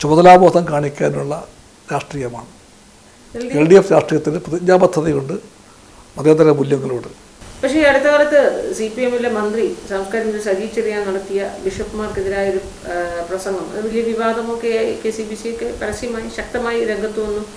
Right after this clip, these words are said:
Speaker 2: ഒടുവിൽ അദ്ദേഹത്തിന് അത് പിൻവലിക്കേണ്ടി വന്നു.
Speaker 1: സജി ചെറിയാനെ പോലെ ഒരു ഉത്തമനായ സഖാവ്, അദ്ദേഹത്തിൻ്റെ ഒരു പ്രസംഗത്തിൽ പറ്റിയൊരു പ്രയോഗം, ആ പ്രയോഗം,
Speaker 2: രണ്ടാം തവണയാണ്.
Speaker 1: ആ പ്രയോഗം ഉണ്ടായ മാത്രയിൽ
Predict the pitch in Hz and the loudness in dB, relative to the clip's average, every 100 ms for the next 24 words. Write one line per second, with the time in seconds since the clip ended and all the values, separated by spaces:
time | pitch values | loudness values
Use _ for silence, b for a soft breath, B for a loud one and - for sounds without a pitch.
0 | - - 262 269 247 240 247 226 220 208 | -10 -2 0 2 2 2 0 -2 -4 -4
1 | 214 220 226 220 220 185 180 - - 135 | -4 -4 -2 0 0 0 -4 -6 -8 0
2 | 170 190 214 208 196 - 180 175 147 - | 2 2 2 2 2 0 -2 0 -2 0
3 | 165 160 156 151 - 127 131 123 123 - | 0 2 0 -2 -4 -2 0 0 -4 -14
4 | - - - - - - - - - - | -20 -20 -20 -20 -20 -20 -20 -20 -20 -20
5 | - - 151 147 156 156 196 196 - - | -20 -8 -2 -2 -2 -4 -6 -6 -8 -6
6 | 180 196 196 175 - 175 156 220 - - | -2 -2 0 -2 -2 -4 -4 -10 -18 -20
7 | - - - - - - - - - 175 | -20 -20 -20 -20 -20 -20 -20 -20 -4 4
8 | 170 135 117 - - - - - - B | 6 6 0 -12 -20 -20 -20 -20 -20 B
9 | B B B 151 165 180 - 160 180 254 | B B B 4 4 4 4 4 4 4
10 | 277 294 302 294 143 156 190 208 208 165 | 0 -4 -6 -4 4 8 8 6 2 4
11 | 175 170 156 180 185 190 156 147 156 160 | 4 4 4 8 8 8 4 2 2 2